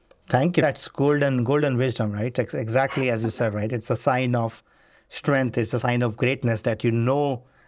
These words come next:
where you're standing, and then you're not afraid to be open, to be honest about that, right? And to end our conversation, right? Anybody who's listening who wants to find out more about what you're doing or reach out to you, what is the best way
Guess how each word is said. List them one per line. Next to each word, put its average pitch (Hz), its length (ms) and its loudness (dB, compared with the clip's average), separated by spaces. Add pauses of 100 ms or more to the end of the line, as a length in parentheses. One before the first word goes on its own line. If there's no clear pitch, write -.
where 123 200 2
you're 120 200 0
standing, 135 500 2
and 139 100 2
then 127 120 2
you're 127 100 2
not 131 240 2
afraid 131 480 0
to 127 120 2
be 123 200 2
open, 117 480 0
to 127 100 -2
be 120 120 2
honest 113 340 0
about 104 300 -2
that, 90 320 -6 (640)
right? 101 420 -8 (140)
And 123 180 0
to 143 120 2
end 170 180 4
our 127 160 0
conversation, 110 640 0
right? 104 340 -2
Anybody 123 440 2
who's 113 140 -2
listening 123 400 0 (360)
who 131 80 0
wants 131 300 2
to 143 60 2
find 123 300 4
out 127 260 2
more 123 220 4
about 120 300 2
what 117 160 2
you're 117 100 2
doing 139 340 2
or 127 120 4
reach 117 200 2
out 120 200 2
to 117 100 4
you, 123 160 2
what 139 220 2
is 123 80 2
the 117 80 2
best 120 320 0
way 123 280 0